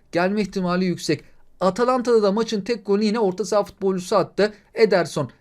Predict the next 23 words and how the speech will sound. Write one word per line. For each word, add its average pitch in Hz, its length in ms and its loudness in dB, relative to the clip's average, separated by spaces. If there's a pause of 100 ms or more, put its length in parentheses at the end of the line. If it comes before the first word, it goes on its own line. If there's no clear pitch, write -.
(280)
Dost 277 280 0
göbek 247 300 -4
gibi 233 160 -8
bir 220 60 -18
pozisyonda 226 520 -2
oynamıştı. 208 520 2 (260)
Konemi 220 400 0
belki 190 340 0
düşünebilir 190 500 0
arkadaşlar. 170 540 0 (180)
Almanya 226 360 2
Ligi'ne 226 260 -2
geçtiğimizde 202 680 -2 (300)
Bayern 190 280 0
Münih 269 240 -6
dört 302 120 -2
sıfırlık 226 380 -8
galibiyet 226 460 2
aldı 180 220 2
ama 190 280 2 (280)
goller 202 460 6
dağılmış 180 400 2
durumda. 151 360 0